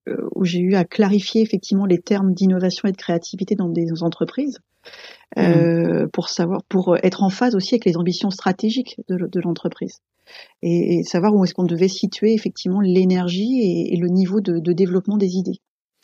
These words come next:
Speaker 1: Parce qu'on peut souvent aussi, lorsqu'on manage les idées ou qu'on demande des idées aussi à ses équipes, on peut créer de la frustration dans les deux sens.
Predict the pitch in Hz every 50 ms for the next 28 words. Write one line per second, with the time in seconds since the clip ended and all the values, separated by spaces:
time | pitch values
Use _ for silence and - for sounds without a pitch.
0 | - - - - - - _ - 160 - - 185 170 - - 196 190 - 208 185
1 | 170 202 220 233 240 220 190 - - 247 214 190 170 - - - 180 180 185 185
2 | 185 185 185 185 185 175 - - 185 175 170 185 175 240 254 247 - 175 156 160
3 | 165 180 185 185 175 185 170 180 190 180 196 208 208 202 190 - - 175 165 -
4 | 175 170 180 170 - 320 - - 196 - 185 190 - - 202 214 240 214 185 202
5 | - - - 185 190 - - 180 180 - 302 320 320 240 180 175 170 165 165 -
6 | - 294 - - - - -